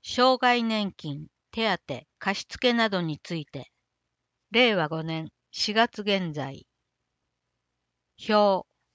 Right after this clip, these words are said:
十一項目あります。名称、主な対象、金額、問い合わせ先の順に読みます。一、障害基礎年金。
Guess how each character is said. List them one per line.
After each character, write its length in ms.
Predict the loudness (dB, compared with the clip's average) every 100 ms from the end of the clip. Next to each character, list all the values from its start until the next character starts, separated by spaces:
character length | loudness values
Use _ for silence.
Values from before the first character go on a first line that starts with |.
| _ _ _ _ _ _ _
十 240 | 4 4
一 260 | 4 0 -4
項 260 | 2 4
目 300 | 4 -4 -4
あ 60 | -4
り 140 | -4
ま 140 | -10 -12
す。 260 | -16 -20 _ _ _ _ _ _ _
名 260 | -2 0 2
称、 560 | 0 2 4 4 0 -6 _ _ _ _ _
主 260 | 2 2
な 160 | 2 -2
対 260 | -2 -2 -2
象、 600 | -4 -2 -2 -4 -8 -16 _ _ _ _
金 300 | -2 -2 0
額、 440 | -2 -2 -6 -6 -8 _ _ _ _ _ _
問 260 | 0 2 4
い 60 |
合 80 | 2
わ 100 | 2
せ 160 | -2 -4
先 320 | -4 -4 -4
の 240 | -4 -4 -8
順 300 | -4 -2 -2
に 200 | -2 -2
読 160 | -4
み 80 | -4
ま 160 | -8 -10
す。 280 | -14 -20 _ _ _ _ _ _ _ _ _ _ _ _ _ -12
一、 400 | -6 -2 -2 -2 _ _ _ _ _ _
障 340 | -4 4 4 6
害 200 | 2 2
基 100 | -4
礎 220 | 0 2
年 240 | 2 -2
金。 360 | -6 -10 -12